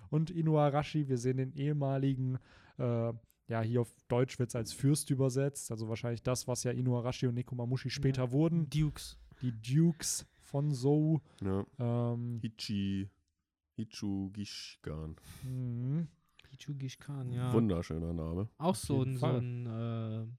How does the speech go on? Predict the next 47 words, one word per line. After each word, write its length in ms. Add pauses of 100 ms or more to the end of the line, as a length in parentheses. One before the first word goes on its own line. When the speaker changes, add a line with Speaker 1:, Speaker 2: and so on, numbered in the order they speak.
(380)
Speaker 2:
äh, 20 (460)
Schafgedöns 1120
ist, 100
Speaker 1:
Ja. 220
Speaker 2:
ne? 160 (640)
So 100
ein 80
Bock. 300 (200)
Speaker 1:
Das, 120
Speaker 3:
Ja. 280
Speaker 1:
das, 260
das 280
hat 140
so 60
ein 60
bisschen 220
Ähnlichkeit 420
mit 140
diesem 320
Schaf, 340
auf 120
dem 160
Nami 320
gepennt 480
hat, 120
Speaker 2:
Ja, 180
Speaker 1:
ne? 180
Speaker 2:
genau. 180 (400)
Speaker 1:
Also 300
da 260
Speaker 3:
Und 120
ein 200
Bild 180
darunter 400
ist 140
Winnie 220
Pooh, 320 (280)
auf 100
jeden 140
Fall 220
links. 420
Speaker 2:
<laughs> 40 (600)
Ja, 300 (120)
stimmt. 400
Ein 300
bisschen 320
größer. 500